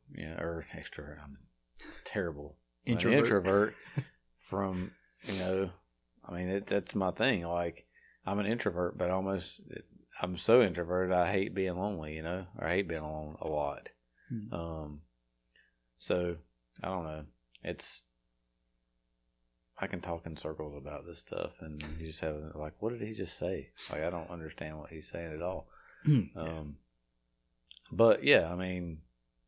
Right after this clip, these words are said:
Speaker 1: it's, it's a big issue, and it's a, it's not, and honestly, I think, um,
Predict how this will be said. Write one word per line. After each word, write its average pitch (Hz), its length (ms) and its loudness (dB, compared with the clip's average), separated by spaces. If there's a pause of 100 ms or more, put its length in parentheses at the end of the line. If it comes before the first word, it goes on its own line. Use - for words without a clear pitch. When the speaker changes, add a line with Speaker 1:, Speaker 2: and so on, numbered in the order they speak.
(100)
Speaker 1:
it's, - 360 -2
it's 117 200 -8
a 113 60 4
big 104 220 6
issue, 85 440 -2
and 80 80 -8
it's - 180 -6
a, 82 80 -2 (180)
it's - 400 -4
not, 98 300 -2
and 101 140 0
honestly, 101 440 4
I 87 100 4
think, 92 360 -2 (540)
um, 82 500 -2